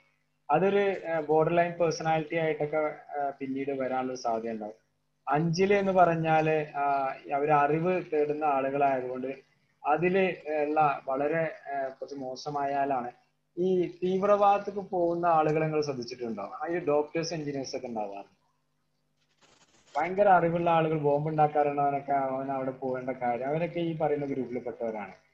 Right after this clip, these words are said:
തീവ്രത കൂടിയിട്ട് അവര് പോകും, അറിവുകൾ അവര് വേറെ ലെവലിൽ ഉപയോഗിക്കും. ഇതിന് ശേ-, അപ്പൊ അതുപോലെ schizophrenia ഒക്കെ വരുന്ന ഒരു,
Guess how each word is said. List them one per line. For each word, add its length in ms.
തീവ്രത 520
കൂടിയിട്ട് 400
അവര് 200
പോകും, 260
അറിവുകൾ 440
അവര് 300
വേറെ 240
ലെവലിൽ 300
ഉപയോഗിക്കും. 400
ഇതിന് 220
ശേ-, 160
അപ്പൊ 260
അതുപോലെ 420
schizophrenia 1500
ഒക്കെ 120
വരുന്ന 400
ഒരു, 220